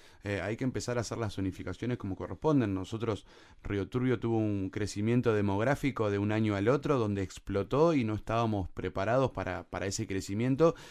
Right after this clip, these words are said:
y nunca se apuntó tampoco a la zonificación.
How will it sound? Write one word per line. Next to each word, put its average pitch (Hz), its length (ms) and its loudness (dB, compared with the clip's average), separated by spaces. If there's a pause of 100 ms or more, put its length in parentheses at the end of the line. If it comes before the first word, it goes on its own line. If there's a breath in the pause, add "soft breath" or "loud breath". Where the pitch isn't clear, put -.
(140 loud breath)
y 101 140 -2
nunca 131 260 4
se 113 140 -2
apuntó 101 400 0
tampoco 117 360 0
a 107 60 0
la 98 100 -2
zonificación. 95 840 -4